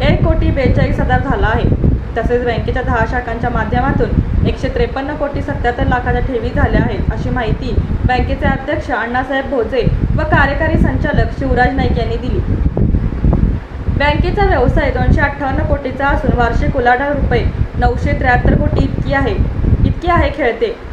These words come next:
भांडवल रुपये एकशे सत्त्याण्णव कोटी इतके आहे. तसेच एकशे चार कोटी इतक्या रकमेचे कर्ज वाटप केले आहे. गुंतवणूक चौऱ्याहत्तर कोटी एकावन्न लाखाची आहे.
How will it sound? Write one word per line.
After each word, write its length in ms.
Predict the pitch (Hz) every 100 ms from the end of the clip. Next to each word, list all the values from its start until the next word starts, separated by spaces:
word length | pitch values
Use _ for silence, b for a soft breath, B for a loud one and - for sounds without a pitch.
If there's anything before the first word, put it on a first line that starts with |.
| - 240
भांडवल 360 | 262 240 254
रुपये 280 | 269 269 254
एकशे 220 | 214 -
सत्त्याण्णव 380 | - - 247 269
कोटी 300 | 277 277 277
इतके 260 | 277 - 247
आहे. 160 | 254 185 - -
तसेच 260 | 247 262 254
एकशे 280 | 240 240
चार 260 | 262 254 247
कोटी 240 | - 214
इतक्या 280 | 262 - 247
रकमेचे 360 | 247 254 247 294
कर्ज 300 | 254 240 277
वाटप 400 | 262 247 226 -
केले 200 | 233 214
आहे. 220 | 254 - - - - - -
गुंतवणूक 520 | 240 240 277 285 247 - - - -
चौऱ्याहत्तर 460 | 285 269 294 - 370
कोटी 280 | 320 - 285
एकावन्न 380 | 277 262 269
लाखाची 480 | 294 262 247 - -
आहे. 380 | 254 233 -